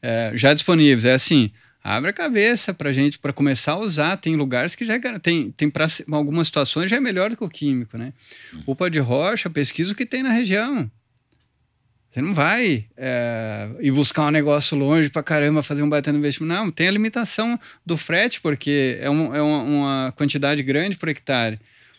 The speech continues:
Speaker 1: Procura num, num, num raio de quinhentos quilômetros, o que que tem. Cara, faz um trecho, né?
Speaker 2: Faz aos
Speaker 1: E
Speaker 2: poucos.
Speaker 1: faz aos poucos, não é assim, ah, tem que fa-, tem muito essa cabeça, né? Assim, ah, pra, mas pra fazer isso tem uma,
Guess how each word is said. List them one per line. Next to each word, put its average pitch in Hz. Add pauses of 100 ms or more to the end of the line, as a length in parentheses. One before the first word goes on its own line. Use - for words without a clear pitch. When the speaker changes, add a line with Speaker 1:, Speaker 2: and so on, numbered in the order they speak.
(100)
Speaker 1:
Procura 143
num, 208
num, 180
num 160
raio 143
de 156
quinhentos 151
quilômetros, 135
o -
que 156
que 147
tem. 160 (580)
Cara, -
faz 143
um 247
trecho, 233 (160)
né? 127
Speaker 2:
Faz 208
aos 147
Speaker 1:
E 147
Speaker 2:
poucos. 131
Speaker 1:
faz 165
aos 214
poucos, 190
não 135
é 151
assim, 180
ah, 156 (140)
tem 156
que 143
fa-, 131 (220)
tem 170 (120)
muito 180
essa 202
cabeça, 151
né? 147
Assim, 135
ah, 151
pra, 185
mas 160
pra 165
fazer 165
isso 185
tem 180
uma, 170